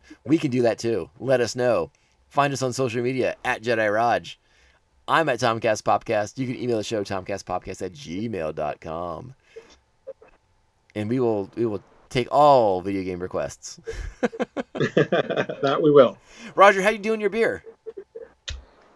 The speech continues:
Speaker 2: I'm almost done. This has been a, a journey for sure. <laughs>
Speaker 1: Yeah? Yeah?
Speaker 2: Yeah, nineteen ounces of triple. Uh, I could say I'm feeling it.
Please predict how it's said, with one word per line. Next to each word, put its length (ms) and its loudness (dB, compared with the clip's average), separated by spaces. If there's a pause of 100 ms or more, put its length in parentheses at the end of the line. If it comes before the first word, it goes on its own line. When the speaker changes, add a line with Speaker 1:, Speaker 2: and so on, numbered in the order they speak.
(120)
Speaker 2:
I'm 260 4 (100)
almost 400 6
done. 380 2 (180)
This 200 -4
has 120 -12
been 200 2
a, 280 2
a 100 -2
journey 640 -8
for 180 -6
sure. 380 -4 (320)
<laughs> 80 0 (180)
Speaker 1:
Yeah? 460 0 (160)
Yeah? 400 -4 (1080)
Speaker 2:
Yeah, 220 4
nineteen 420 2
ounces 320 -4
of 80 -14
triple. 540 4
Uh, 300 0 (1000)
I 80 -4
could 140 -4
say 120 4
I'm 140 2
feeling 280 0
it. 60 -18